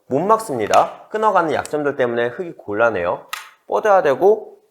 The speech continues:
또 밀어요. 계속 약점들이 있어서 못 막아요. 이거 막으면 끊고 뻗을 때 이런데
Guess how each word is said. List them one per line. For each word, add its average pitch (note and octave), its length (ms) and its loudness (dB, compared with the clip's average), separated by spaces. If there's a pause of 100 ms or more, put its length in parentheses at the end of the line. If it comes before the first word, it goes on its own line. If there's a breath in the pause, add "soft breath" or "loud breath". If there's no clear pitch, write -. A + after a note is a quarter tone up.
또 A#3+ 120 -2
밀어요. B2+ 640 2 (160)
계속 G3+ 240 -2
약점들이 G3 560 2
있어서 D3 400 0
못 G#2+ 160 -4
막아요. A#2+ 640 2 (320)
이거 C3+ 200 0
막으면 A2+ 640 2
끊고 F#3 800 0
뻗을 F#3 360 -2
때 F3 140 0
이런데 D3 500 -2